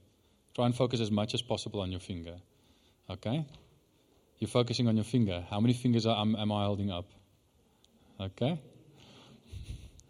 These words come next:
So, I think you get the point. The point is, the more you focus on your finger, the less you're gonna see how many fingers I'm holding up. Because the reality is, you can only really focus on one thing at a time.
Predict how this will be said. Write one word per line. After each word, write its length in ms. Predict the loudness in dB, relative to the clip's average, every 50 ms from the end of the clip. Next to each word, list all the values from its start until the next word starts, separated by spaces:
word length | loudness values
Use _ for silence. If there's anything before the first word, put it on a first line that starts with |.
| -20 -20 _ -20 -20 -20 -20 -20 -20 -14 -2
So, 340 | 4 8 8 10 8 8 4 0 -6 -16 -20 -20 -20 -20 -20 -20 -20 _ _ _ _ _ _ _ -2 2
I 60 | 4
think 140 | 6 6 6
you 80 | 8
get 160 | 8 8 8
the 80 | 6 4
point. 500 | 6 6 6 8 6 6 2 0 -2 -8 -8 -4
The 80 | -4 -2
point 360 | 2 4 6 6 6 4 4
is, 360 | 2 2 2 2 2 -2 -4
the 140 | -2 0 2
more 240 | 4 4 6 6 6
you 100 | 4 4
focus 420 | 4 4 4 4 4 4 0 0
on 100 | 0 0
your 80 | 0 0
finger, 640 | -2 -2 0 2 4 4 4 2 2 0 -2 -4 -6 -10 -8 -4
the 80 | -2 0
less 240 | 2 2 0 0
you're 80 | 0 0
gonna 160 | 2 2 0
see 460 | 0 -2 -2 0 0 0 0 -2 -4 -4
how 120 | -4 -2 0
many 120 | 0 0
fingers 300 | -2 -2 -2 -2 0 -2
I'm 200 | -2 -2 -2 -2
holding 280 | -2 -2 -4 -4 -6 -8
up. 220 | -10 -12 -14 -16 -18 -20 -20 _ -20 _ -20 -20 -20 _ _ -4
Because 280 | 0 2 2 2 4
the 80 | 4 6
reality 680 | 6 6 6 6 6 4 4 2 2 0 0 2 0
is, 140 | 0 -2 -4
you 60 | -4
can 140 | -2 -2 0
only 440 | 0 2 2 2 4 4 4 2 0 -4 -16 -20 -20 -20 -20 -20 -20 _ _ _ _ _ _ _
really 520 | -4 -2 2 6 8 10 10 10 10 8 6
focus 440 | 6 4 4 4 4 4 2 0
on 140 | 2 2 2
one 200 | 4 4 2 2
thing 200 | 2 2 0 0
at 80 | 0 -2
a 60 | -4
time. 420 | -4 -4 -2 -2 -2 -4 -8 -10